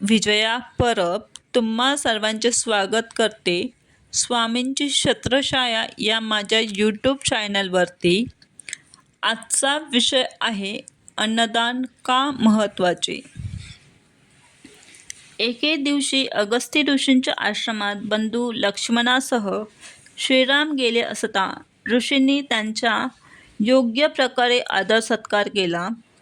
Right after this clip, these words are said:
आणि नवरत्नाचे कंकण रामास प्रेमभरे अर्पण केले. तेव्हा श्रीराम म्हणाले, "मुनिवर्य, वास्तविक मीच तुम्हाला काहीतरी अर्पण केले पाहिजे, त्याऐवजी तुम्हीच मला देत आहात."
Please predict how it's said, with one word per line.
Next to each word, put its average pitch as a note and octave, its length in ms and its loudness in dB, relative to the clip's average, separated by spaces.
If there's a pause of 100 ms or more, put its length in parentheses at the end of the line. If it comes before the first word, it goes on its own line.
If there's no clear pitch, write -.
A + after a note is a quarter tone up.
(320)
आणि A3+ 400 0
नवरत्नाचे B3+ 880 0
कंकण A3+ 680 0 (460)
रामास A3+ 500 0
प्रेमभरे A#3+ 840 2 (140)
अर्पण G#3+ 480 0
केले. E3+ 260 -4 (880)
तेव्हा C4 340 2
श्रीराम C4 500 2
म्हणाले, G#3+ 460 0 (600)
"मुनिवर्य, A3 840 4 (280)
वास्तविक A#3 760 0
मीच C#4 300 2
तुम्हाला C4+ 260 4
काहीतरी A3+ 600 -4
अर्पण A#3 640 0
केले G3 240 0
पाहिजे, G3 500 -2 (640)
त्याऐवजी C4+ 520 -2
तुम्हीच B3 480 2
मला C#4 180 4
देत C4+ 260 0
आहात." C#4 280 0